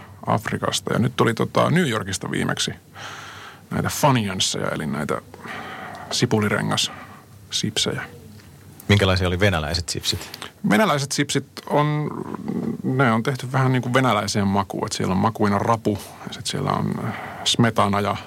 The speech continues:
Speaker 1: herkkutattikohan se oli toinen ja tämmösiä. Hyviä ne on.
Speaker 2: Wow.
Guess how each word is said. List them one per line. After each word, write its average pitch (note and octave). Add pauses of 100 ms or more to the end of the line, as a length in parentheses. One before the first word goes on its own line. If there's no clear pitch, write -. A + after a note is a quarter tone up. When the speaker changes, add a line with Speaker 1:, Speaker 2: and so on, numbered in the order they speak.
(800)
Speaker 1:
herkkutattikohan F2+
se -
oli D#2+
toinen -
ja - (540)
tämmösiä. - (960)
Hyviä A2
ne A#2
on. F#2+ (400)
Speaker 2:
Wow. E2